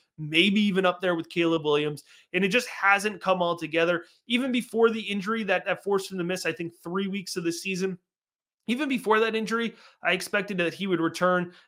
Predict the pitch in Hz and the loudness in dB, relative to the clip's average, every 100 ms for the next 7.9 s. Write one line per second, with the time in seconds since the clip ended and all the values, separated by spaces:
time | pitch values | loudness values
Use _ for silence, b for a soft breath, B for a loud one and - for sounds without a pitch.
0 | - 190 185 165 180 185 196 190 190 180 | 0 2 4 2 2 2 2 2 2 4
1 | 185 175 165 165 214 180 196 185 175 170 | 4 2 -2 -6 -4 -4 2 2 2 -4
2 | - 180 196 175 180 - 180 175 175 170 | 0 0 0 -2 -2 0 0 0 -2 -2
3 | 180 170 170 156 160 185 185 156 - - | -2 -2 -2 -2 0 0 0 -6 -8 0
4 | 170 170 165 160 160 B B - 185 190 | 2 2 4 4 2 B B -2 0 0
5 | 220 202 - 220 175 - 175 175 165 180 | -2 -4 -4 -4 0 2 2 0 -6 -4
6 | 160 170 165 165 135 151 147 139 143 147 | -4 -2 0 0 -4 -8 -8 -8 -10 -8
7 | 135 135 131 147 - - 190 185 | -4 -4 -4 -12 -14 -2 0 0